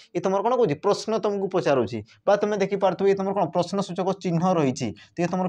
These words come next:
କେଉଁ ପ୍ରକାର ବାକ୍ୟ? ଏ ତମର, ତମର କ'ଣ ପ୍ରଶ୍ନ ସୂଚକ ବାକ୍ୟ। <coughs> ପ୍ରଶ୍ନ ସୂଚକ ବାକ୍ୟ, ବୁଝିଗଲା? ତାପରେ ଦେଖ, "ଏ ବର୍ଷର ଶୀତ ଅସହ୍ୟ", ହେଲା? ଇଏ ତମର କ'ଣ କିଛି ଗୋଟେ ଉକ୍ତିକୁ ପ୍ରକାଶ କରୁଛି। ଯେହେତୁ ଇଏ ତମର ଉକ୍ତି ପ୍ରକାଶ କରୁଛି, ତେଣୁ କି ଇଏ ତମର କ'ଣ ହବ ପିଲାମାନେ? ବିବୃତ୍ତି ସୂଚକ।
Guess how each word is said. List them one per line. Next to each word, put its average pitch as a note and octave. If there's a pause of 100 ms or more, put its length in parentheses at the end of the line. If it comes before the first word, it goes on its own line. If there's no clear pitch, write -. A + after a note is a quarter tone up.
କେଉଁ F3+
ପ୍ରକାର F#3
ବାକ୍ୟ? F3+
ଏ G#3+
ତମର, D#3+ (100)
ତମର E3
କ'ଣ G3
ପ୍ରଶ୍ନ D#3
ସୂଚକ D3
ବାକ୍ୟ। C3+ (280)
<coughs> - (1200)
ପ୍ରଶ୍ନ E3
ସୂଚକ E3
ବାକ୍ୟ, C#3
ବୁଝିଗଲା? G#3 (220)
ତାପରେ G#3+
ଦେଖ, -
"ଏ G#3
ବର୍ଷର G3+
ଶୀତ F#3+
ଅସହ୍ୟ", C3+ (260)
ହେଲା? -
ଇଏ G3+
ତମର G#3+
କ'ଣ G#3
କିଛି F#3
ଗୋଟେ G3
ଉକ୍ତିକୁ A#3
ପ୍ରକାଶ F3+
କରୁଛି। A#2+ (260)
ଯେହେତୁ F3
ଇଏ A#3+
ତମର G#3
ଉକ୍ତି F#3
ପ୍ରକାଶ E3
କରୁଛି, D3+
ତେଣୁ D#3+
କି E3
ଇଏ D#3+
ତମର D#3+
କ'ଣ D3+
ହବ C#3+
ପିଲାମାନେ? C#3+
ବିବୃତ୍ତି G3
ସୂଚକ। -